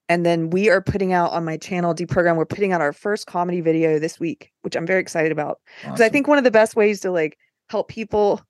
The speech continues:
Speaker 1: that's maybe a disarming way of criticizing my old belief system and to help people see some of the things that are wrong with it, is just use comedy.
Speaker 2: Absolutely.
Speaker 1: So, so we have a sketch coming out that I'm so excited about. <laughs>
Speaker 2: I
Speaker 1: I hope it's
Speaker 2: I
Speaker 1: funny.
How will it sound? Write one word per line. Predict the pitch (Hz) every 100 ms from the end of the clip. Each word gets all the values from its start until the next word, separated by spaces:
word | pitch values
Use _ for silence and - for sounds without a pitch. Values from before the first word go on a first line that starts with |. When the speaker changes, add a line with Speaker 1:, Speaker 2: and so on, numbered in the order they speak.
| _ _ _ _
Speaker 1:
that's | - 190
maybe | 240 233
a | 196
disarming | 170 190 190 185 190 190
way | 190 190 180
of | 185
criticizing | - 175 175 180 170 170 170 170 180 _
my | 175 165
old | 156 170
belief | 165 165
system | - 170 - 170
and | 165 160
to |
help | 160 -
people | 185 180 170
see | - 170 165 -
some | - 170
of |
the | 165
things | 165 160
that | 175
are | 156
wrong | 147 156
with | 185
it, | 208 -
is | 175
just | - 214 190
use | 190 180 - _ -
comedy. | - 165 180 226 294 _ _ _ 90
Speaker 2:
Absolutely. | 87 - 80 98 92 82
Speaker 1:
So, | - _ _ _ -
so | 196
we |
have | 190
a | 175
sketch | - 170 -
coming | 165 151
out | 151
that | 170 160
I'm | 156 156 -
so | - - 180 175 175 170 -
excited | - - 160 151 117
about. | 64 - _
<laughs> | _ -
Speaker 2:
I | - - 262
Speaker 1:
I | 208
hope | 220 220
it's | 208
Speaker 2:
I | -
Speaker 1:
funny. | 175 165